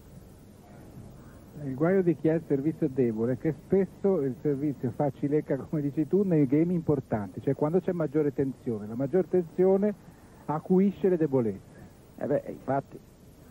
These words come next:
Speaker 2: perché i giocatori sanno quali sono i loro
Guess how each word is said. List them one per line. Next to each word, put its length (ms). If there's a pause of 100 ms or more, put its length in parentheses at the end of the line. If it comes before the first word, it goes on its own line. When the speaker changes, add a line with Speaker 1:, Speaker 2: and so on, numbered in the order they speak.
(1040)
Speaker 2:
perché 240
i 260
giocatori 440
sanno 300
quali 200
sono 180
i 80
loro 220